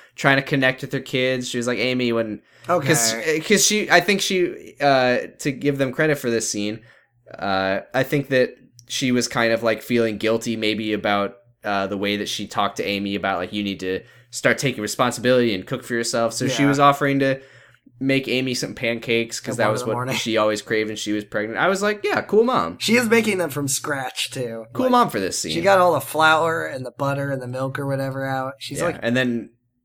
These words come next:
Speaker 2: and then
Speaker 1: yeah,
Speaker 2: they,
Speaker 1: and then
Speaker 2: they're
Speaker 1: Amy
Speaker 2: like,
Speaker 1: and, Amy and Ashley are like, "Nope, nothing happened. Everything was fine. Bye."
Speaker 2: Um, so now
Speaker 1: So it's, all I'll say is it's,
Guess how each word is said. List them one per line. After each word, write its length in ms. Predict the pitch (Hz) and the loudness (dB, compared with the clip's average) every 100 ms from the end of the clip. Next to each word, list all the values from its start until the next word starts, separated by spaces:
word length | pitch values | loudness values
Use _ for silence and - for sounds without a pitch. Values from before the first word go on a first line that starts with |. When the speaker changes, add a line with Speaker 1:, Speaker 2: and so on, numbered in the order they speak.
| _ - | _ -2
Speaker 2:
and 120 | 180 | 0
then 80 | 196 | 2
Speaker 1:
yeah, 80 | |
Speaker 2:
they, 60 | 175 | 4
Speaker 1:
and 80 | 139 | 6
then 80 | 143 | 4
Speaker 2:
they're 60 | 147 | 6
Speaker 1:
Amy 240 | 143 143 | 6 6
Speaker 2:
like, 80 | 135 | 4
Speaker 1:
and, 80 | 127 | 4
Amy 180 | 147 139 | 4 6
and 80 | 127 | 4
Ashley 360 | 127 - 127 | 2 0 2
are 40 | 123 | 2
like, 180 | 123 147 | 4 6
"Nope, 180 | 220 | 8
nothing 260 | 196 185 202 | 8 8 8
happened. 340 | 175 165 175 | 8 8 6
Everything 320 | 170 175 175 175 | 6 6 4 4
was 80 | 165 | 6
fine. 180 | 143 | 6
Bye." 360 | 143 175 151 143 - _ - - - - - _ _ _ _ - - - | 10 10 10 6 -4 _ -14 -10 -10 -12 -18 _ _ _ _ -20 -20 -6
Speaker 2:
Um, 360 | 160 160 151 151 | -2 0 -2 -6
so 160 | - 156 | -6 0
now 100 | 175 | 6
Speaker 1:
So 220 | 139 135 | 6 6
it's, 360 | 139 151 - - - _ | 4 2 2 -4 -10 _
all 160 | 165 202 | 6 10
I'll 120 | 196 | 8
say 240 | 151 165 147 | 8 6 6
is 140 | 127 | 4
it's, 300 | 135 - - | 0 -4 -8